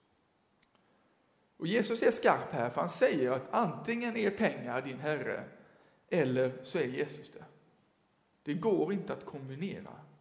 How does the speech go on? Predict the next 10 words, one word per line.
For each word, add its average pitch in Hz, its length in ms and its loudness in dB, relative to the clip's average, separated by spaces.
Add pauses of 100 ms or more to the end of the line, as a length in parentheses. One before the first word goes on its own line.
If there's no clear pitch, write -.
(100)
det - 160 -8
ena 135 220 -8
och - 60 -8
det 165 120 -10
ena. - 240 -16 (3750)
Vi 135 140 -12
kan 196 260 2
inte 214 140 -4
vara 143 140 -2
giriga 131 580 -8